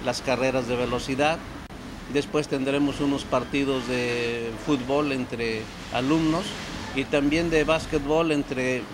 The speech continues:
maestras y alumnas y, y maestros también. Esas son las actividades que tenemos planeadas para el día quince,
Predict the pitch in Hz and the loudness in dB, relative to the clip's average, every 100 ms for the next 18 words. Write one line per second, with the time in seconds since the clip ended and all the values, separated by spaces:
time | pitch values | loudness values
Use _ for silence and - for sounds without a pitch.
0 | 131 127 139 156 - 147 135 - 143 127 | 0 2 2 0 0 -2 -2 -2 2 2
1 | 156 214 165 131 - - - - - - | 4 2 0 -2 -6 -14 -14 -14 -10 -2
2 | 131 123 127 120 123 135 - 147 - 143 | 0 2 2 2 2 2 2 -2 -2 -2
3 | 143 190 208 - - - - - - - | 0 0 -2 -8 -16 -16 -16 -18 -18 -18
4 | - - - - - - - - - 196 | -18 -18 -18 -16 -16 -14 -16 -12 -2 0
5 | 196 196 202 196 185 - 185 175 175 - | 2 2 2 4 0 0 0 4 4 2
6 | 175 160 156 165 156 - 147 151 147 147 | -2 2 2 2 0 -2 0 2 2 0
7 | - 123 120 117 120 143 156 151 113 | -2 -2 0 -2 -4 -2 -2 -2 -6